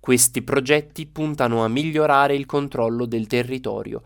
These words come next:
condividere dati ambientali e promuovere uno sviluppo più sostenibile. Gli esperti ricordano che proteggere l'Amazzonia significa proteggere il futuro del pianeta. Italia.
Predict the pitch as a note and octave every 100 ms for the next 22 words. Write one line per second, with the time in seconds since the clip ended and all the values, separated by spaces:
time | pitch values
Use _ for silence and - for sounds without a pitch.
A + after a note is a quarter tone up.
0 | - _ B2 A#2 A2 A#2+ C#3+ B2 A2 G#2
1 | B2 B2+ B2+ A2+ A2 A2 G#2+ B2+ B2+ C#3+
2 | D3 D#3 D3 D#3 D3 C#3+ C#3+ D3 D3 D3
3 | D3 D3 B2 D3 C3+ A2 - C3+ B2+ C#3
4 | C#3 D3 C#3 - D3 G#2+ A2+ - - _
5 | _ _ _ _ A2+ A2 A2 - C3+ C3+
6 | C#3+ D3+ D3 C#3+ C#3+ C#3+ B2+ A2 A2 A2
7 | A2 B2 C3 B2+ D3 C#3+ B2+ A#2 A2 A2
8 | A#2 A#2 A#2 A2+ A#2+ C#3 - - D3+ D#3
9 | C#3+ C#3 C3 A#2+ C#3 C3+ C#3 C#3+ C3 D3
10 | D3 C#3+ D3+ - A2+ A#2+ B2 B2 B2 C3
11 | A#2 - - - _ _ _ _ _ _
12 | _ _ _ _ _ _ _ _ _ _
13 | _ _ _ _ _ _ _ _ _ _
14 | _ _ _ _ _ _ _ _ _ _
15 | _ _ _ D#3 D3 A2 G2+ G2+